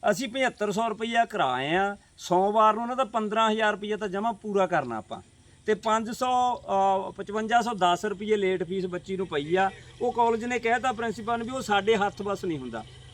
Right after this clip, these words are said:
ਉਹ ਦੇਣੀ ਪੈਂਦੀ ਆ। ਤੇ ਹੁਣ ਜਾਣੀ ਕਿ ਜੇ ਕਹਿ ਦਈਏ ਸੰਤਾਲੀ ਤੋਂ ਅੜਤਾਲੀ ਕੁ ਹਜ਼ਾਰ ਰੁਪਈਆ ਉਸ ਬੱਚੀ ਦੀ ਫੀਸ ਆ। ਜੇ ਕੋਈ ਸੇਵਾ ਭਾਈ ਪੂਰੀ ਦੀ ਲੈ ਲੂ ਤਾਂ ਵੀ ਠੀਕ ਆ, ਤੇ ਨਹੀਂ, ਉਹ ਕਹਿੰਦੇ ਵੀ ਅੱਧੀ ਫੀਸ ਆਪਾਂ ਪਹਿਲਾਂ ਦੇ ਦਿੰਨੇ ਆ, ਅੱਧੀ ਤੁਸੀਂ ਬਾਅਦ ਦੇ ਵਿੱਚ ਦੇ ਸਕਦੇ ਹੋ।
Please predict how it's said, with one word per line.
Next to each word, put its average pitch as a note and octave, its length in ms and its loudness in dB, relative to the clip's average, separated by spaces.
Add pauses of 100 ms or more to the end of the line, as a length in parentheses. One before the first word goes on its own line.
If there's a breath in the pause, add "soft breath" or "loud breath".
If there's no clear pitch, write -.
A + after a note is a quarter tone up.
ਉਹ C4 100 0
ਦੇਣੀ A3 340 6
ਪੈਂਦੀ D3+ 360 0
ਆ। A#2 100 -6 (320 soft breath)
ਤੇ A#3+ 100 2
ਹੁਣ A#3+ 240 4
ਜਾਣੀ B3 220 0
ਕਿ B3 100 -4
ਜੇ B3 120 -2
ਕਹਿ A#3+ 200 2
ਦਈਏ C4 160 -4
ਸੰਤਾਲੀ G#3+ 640 0
ਤੋਂ A3+ 220 2
ਅੜਤਾਲੀ G#3+ 380 2
ਕੁ G#3 80 2
ਹਜ਼ਾਰ G3 300 4
ਰੁਪਈਆ G3 420 0
ਉਸ F#3+ 280 -2
ਬੱਚੀ F3 320 -8
ਦੀ F3 120 -8
ਫੀਸ D#3 380 -10
ਆ। G3 160 0 (380 soft breath)
ਜੇ G3+ 160 4
ਕੋਈ A#3+ 180 -2
ਸੇਵਾ A#3+ 280 0
ਭਾਈ B3+ 180 2
ਪੂਰੀ A#3+ 380 -4
ਦੀ B3+ 120 -2
ਲੈ B3 140 2
ਲੂ B3 140 -2
ਤਾਂ A3 180 2
ਵੀ C4+ 120 -2
ਠੀਕ G#3+ 280 -2
ਆ, A3 200 0 (260 soft breath)
ਤੇ A3+ 100 2
ਨਹੀਂ, G#3+ 260 2
ਉਹ C4 120 -4
ਕਹਿੰਦੇ B3+ 220 -6
ਵੀ B3+ 140 -4
ਅੱਧੀ A#3 240 -2
ਫੀਸ A3+ 220 -4
ਆਪਾਂ G#3+ 200 -2
ਪਹਿਲਾਂ F#3 300 0
ਦੇ A#3 160 -4
ਦਿੰਨੇ A#3 260 -4
ਆ, A3+ 160 0 (380 soft breath)
ਅੱਧੀ B3+ 220 -2
ਤੁਸੀਂ A3+ 260 -6
ਬਾਅਦ G3+ 240 4
ਦੇ G#3+ 100 2
ਵਿੱਚ F#3+ 200 -2
ਦੇ D3+ 160 -6
ਸਕਦੇ A2+ 320 -8
ਹੋ। G#2 100 -10